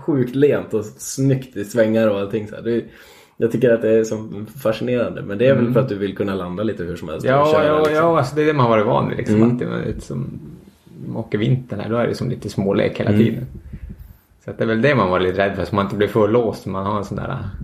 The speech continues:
Speaker 2: lite mindre tail som
Speaker 1: Mm.
Speaker 2: inte, men det verkar ju gå att åka på de där också.
Speaker 1: Ja, det såg så
Speaker 2: Det
Speaker 1: ut.
Speaker 2: verkar gå bra.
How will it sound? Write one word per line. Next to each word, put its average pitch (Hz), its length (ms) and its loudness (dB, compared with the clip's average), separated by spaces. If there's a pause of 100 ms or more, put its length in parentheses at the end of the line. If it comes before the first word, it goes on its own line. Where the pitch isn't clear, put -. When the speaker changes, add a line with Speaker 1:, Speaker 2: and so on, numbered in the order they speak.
(580)
Speaker 2:
lite 101 220 -4
mindre 101 300 -2
tail 101 460 2
som 107 120 -4
Speaker 1:
Mm. 110 140 4
Speaker 2:
inte, 110 200 0 (1200)
men 101 300 -6
det 104 60 -4
verkar 110 280 -4
ju 101 60 -2
gå 104 100 -4
att 101 60 -4
åka 104 120 -10
på 104 80 -12
de 101 120 -8
där 101 120 -4
också. - 280 -12
Speaker 1:
Ja, 139 320 4
det 165 60 6
såg 151 240 2
så 151 60 2
Speaker 2:
Det 139 60 4
Speaker 1:
ut. 113 60 2
Speaker 2:
verkar 107 200 -6
gå 101 60 0
bra. 190 220 2